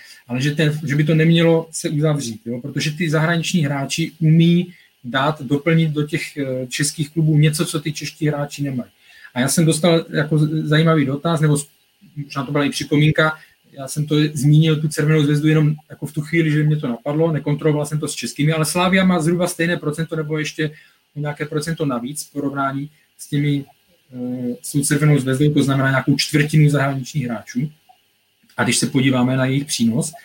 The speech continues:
tak Olajinka, a zejména v evropských pohárech, ale i v lize teďka, eh, velmi, eh, velmi dobrý. Oscar, vidíme teď jeho vzestup a tak dále. Jo, uvidíme, jak to bude se Simou. A to jsou hráči, kteří vám přináší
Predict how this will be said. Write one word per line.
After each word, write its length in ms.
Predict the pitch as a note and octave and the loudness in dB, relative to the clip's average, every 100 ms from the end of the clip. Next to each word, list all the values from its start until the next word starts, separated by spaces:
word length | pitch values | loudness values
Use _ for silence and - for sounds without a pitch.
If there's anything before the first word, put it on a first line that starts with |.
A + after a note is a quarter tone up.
| _ _ _ | _ _ _
tak 220 | A#2 - _ _ | -6 -6 _ _
Olajinka, 760 | C#3+ D3+ D3+ D#3 D3+ C#3+ C#3+ - _ _ - - _ | 2 4 6 4 4 2 -2 -6 _ _ -20 -20 _
a 100 | C3+ | -6
zejména 400 | A2 D3 D#3 D3+ | 0 2 4 4
v 80 | D3 | 2
evropských 440 | C#3+ C#3 - D3 - | 0 -2 -2 -6 -2
pohárech, 340 | C3 C3 B2 | 0 0 -2
ale 160 | C3+ C3+ | -2 0
i 60 | |
v 60 | B2 | 0
lize 280 | B2 B2+ B2+ | -2 -4 -6
teďka, 420 | B2 - C3 B2 - _ _ | -6 -8 -6 -6 -10 _ _
eh, 340 | B2 B2 A#2+ A#2 | -8 -4 -2 0
velmi, 500 | C3 C#3+ C#3+ C#3 C3 - | 2 4 4 2 0 -8
eh, 160 | B2+ B2 | -8 -4
velmi 240 | C3 C3+ | -2 0
dobrý. 440 | B2+ B2+ B2 B2 - _ _ _ _ _ E3 | 0 0 -2 -2 -8 _ _ _ _ _ -2
Oscar, 460 | D#3+ - C3+ A#2+ - | 0 0 0 0 -6
vidíme 340 | B2 B2+ C3 | -8 -4 -2
teď 140 | B2 B2+ | -2 -2
jeho 160 | C3+ | 0
vzestup 500 | B2 B2+ - C#3 B2+ - | -2 -2 -4 -4 -4 -8
a 40 | G#2 | -12
tak 120 | B2+ | -8
dále. 380 | B2+ B2 B2 B2+ - | -4 -2 -2 -4 -6
Jo, 140 | C3 C3 | -8 -6
uvidíme, 460 | C#3 C#3+ C#3 C#3 | 0 2 4 2
jak 140 | C3+ - | 2 -2
to 80 | |
bude 280 | C3+ C3+ C3 - | -2 -2 -2 -6
se 160 | D3+ D3+ | -10 -8
Simou. 360 | D3 D3+ C#3 - - - | -2 2 2 -2 -12 -18
A 60 | - | -4
to 100 | D3 | 0
jsou 180 | G3 | 2
hráči, 360 | D#3 D3+ C#3+ C3+ | 4 2 0 -6
kteří 280 | - C3+ D3 | -6 -4 0
vám 200 | D3+ D3+ | 0 0
přináší 760 | - D3 C#3+ C3+ - D3 D3 | -2 -2 -2 -4 -2 -2 -4